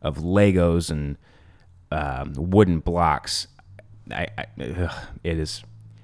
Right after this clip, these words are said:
extremely painful for, for those who have not experienced it. Anyways,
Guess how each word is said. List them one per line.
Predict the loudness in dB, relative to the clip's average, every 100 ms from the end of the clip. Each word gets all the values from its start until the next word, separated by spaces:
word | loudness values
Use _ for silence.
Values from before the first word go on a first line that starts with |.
| _ -20 -18 -6
extremely | -4 -4 0 2 4 4 0
painful | -2 -2 -2 -6 -8 -6
for, | 0 2 0 -4
for | -6 -2
those | 0 0 0
who | -4
have | -4
not | -4
experienced | -6 -8 -6 -4 -2 -4 -6
it. | -8 -10 -20 -20 -20 -20 -20 -12 4
Anyways, | 8 10 12 10 6